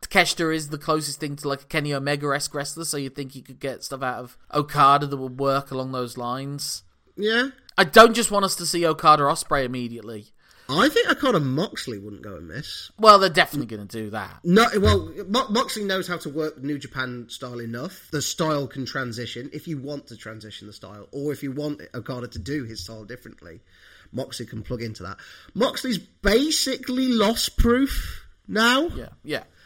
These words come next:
Speaker 2: So it's a safe pair of hands. Obviously, you can then tease part three with Danielson because of the Blackpool Combat Club connection. So you've got a, you've got a way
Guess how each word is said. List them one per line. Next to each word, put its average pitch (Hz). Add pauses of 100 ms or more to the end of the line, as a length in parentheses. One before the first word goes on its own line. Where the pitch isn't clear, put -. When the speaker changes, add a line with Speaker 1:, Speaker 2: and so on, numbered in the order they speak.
(120)
Speaker 2:
So 185
it's 180
a 165
safe 180
pair 170
of 147
hands. 190 (480)
Obviously, 170
you 147
can 156
then 165
tease 185
part 170
three 170
with 151
Danielson 151
because 131
of 110
the 117
Blackpool 117
Combat 156
Club 143
connection. 143
So 135
you've 127
got 135
a, 123 (100)
you've 127
got 156
a 135
way 123